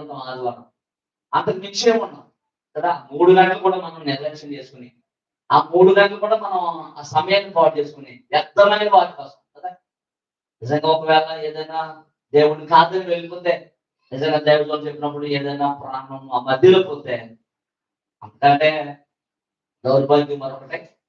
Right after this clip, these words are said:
ఆ చచ్చిపోతే ఏదో మధ్యలో చచ్చిపోతే ఇంకెంత బాగుంటది, ఇంకెంత బాగుంటది. కాబట్టి దేవుని పిల్లలారా, ఈ మాటలు మనకు ఒక ఏం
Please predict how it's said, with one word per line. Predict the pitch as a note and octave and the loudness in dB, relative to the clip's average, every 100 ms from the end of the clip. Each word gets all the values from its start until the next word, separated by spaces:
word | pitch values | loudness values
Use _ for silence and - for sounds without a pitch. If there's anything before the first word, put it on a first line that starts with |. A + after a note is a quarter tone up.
| _ _ _ _ F#3 | _ _ _ _ -2
ఆ | - | 2
చచ్చిపోతే | F3 F3 B3 A#3+ | 0 2 0 0
ఏదో | A#3 G#3+ | 0 0
మధ్యలో | A3 A3 A3+ | 2 2 2
చచ్చిపోతే | A3+ A#3+ B3 C4 - _ _ _ _ _ _ _ _ _ _ _ _ _ A#2 | 0 -4 -12 -12 -14 _ _ _ _ _ _ _ _ _ _ _ _ _ -12
ఇంకెంత | A#2+ C3+ C#3 | -6 -6 -2
బాగుంటది, | D3+ D3+ - - _ _ _ _ _ _ _ _ _ _ A#2 | -2 -2 -8 -20 _ _ _ _ _ _ _ _ _ _ -12
ఇంకెంత | - A#2+ - | -4 -4 -4
బాగుంటది. | A#2 - - _ _ _ _ _ _ | -10 -12 -20 _ _ _ _ _ _
కాబట్టి | G#2+ A2 A2 A2 | -14 -14 -14 -6
దేవుని | G#2+ A2 | -6 -6
పిల్లలారా, | A2 A#2 A#2+ B2+ - _ _ _ _ _ _ _ _ _ _ C#3+ | -6 -2 0 0 -4 _ _ _ _ _ _ _ _ _ _ -8
ఈ | D3 D3+ | 2 2
మాటలు | C#3+ F#3 - C#3 C#3+ - _ - | 4 0 -6 -10 -12 -16 _ -8
మనకు | D3 D3 C#3+ | -8 -4 -2
ఒక | C#3+ - - _ _ _ _ _ _ _ _ _ _ _ _ _ _ _ _ _ _ | 0 0 -2 _ _ _ _ _ _ _ _ _ _ _ _ _ _ _ _ _ _
ఏం | - | -4